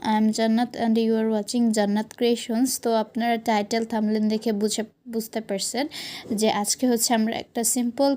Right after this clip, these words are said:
পাস্তা নুডলস রান্না দেখব। তো নুডলস রান্না করার জন্য আমার, আমরা হচ্ছে এখানে কিছু হচ্ছে সবজি নিয়ে নিয়েছি এবং সবজিগুলো আমাদের সিদ্ধ করতে হবে এবং সেই সাথে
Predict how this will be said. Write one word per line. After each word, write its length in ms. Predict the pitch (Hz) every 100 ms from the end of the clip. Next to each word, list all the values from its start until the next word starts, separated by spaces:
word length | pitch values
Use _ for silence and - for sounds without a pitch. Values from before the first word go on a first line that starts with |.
| 269
পাস্তা 360 | 220 - - 247
নুডলস 360 | 247 240 233 -
রান্না 240 | 208 202 214
দেখব। 300 | 220 208 214 294 - - - -
তো 60 | 240
নুডলস 400 | 233 233 285 311
রান্না 300 | 247 220 220
করার 300 | 226 233 226
জন্য 220 | 214 233 233 220
আমার, 220 | 208 220 220
আমরা 260 | 226 214 226
হচ্ছে 200 | 220 - 233
এখানে 260 | 226 220 220
কিছু 180 | 226 220 233
হচ্ছে 200 | 220 226
সবজি 460 | - 226 208 208 240
নিয়ে 220 | 220 208
নিয়েছি 320 | 202 208 196 226
এবং 160 | 214 208
সবজিগুলো 600 | 240 202 202 220 220 220
আমাদের 380 | 208 208 208
সিদ্ধ 340 | 208 - 220 -
করতে 400 | 220 214 208 -
হবে 360 | 196 202 202 240 302 - - - - -
এবং 400 | 214 214 220 208
সেই 280 | - 220 220
সাথে 280 | 233 226